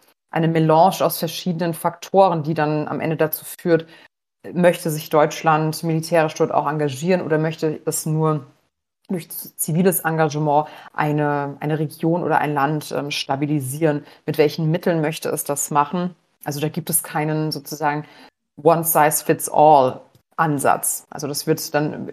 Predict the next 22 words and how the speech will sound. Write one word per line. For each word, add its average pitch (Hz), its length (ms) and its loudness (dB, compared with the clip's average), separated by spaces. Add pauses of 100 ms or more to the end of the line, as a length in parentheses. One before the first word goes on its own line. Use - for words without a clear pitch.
(100)
das 156 340 -4
würde 165 160 2
ich 160 220 -4
schon 175 240 -2
sagen, 165 260 4
kann 180 140 -4
man 165 100 2
erkennen, 170 380 -2
dass 160 120 -6
es - 120 -8
doch 160 160 -2
eher 160 240 2
etwas 160 260 -2
situativer 160 1040 0 (580)
entschieden 165 520 -4
wird. 160 120 4
Also 143 220 -4
wenn 160 260 -2
eine 156 220 -2
Krise 160 320 -6
sozusagen 143 460 -6
aufpoppt - 720 2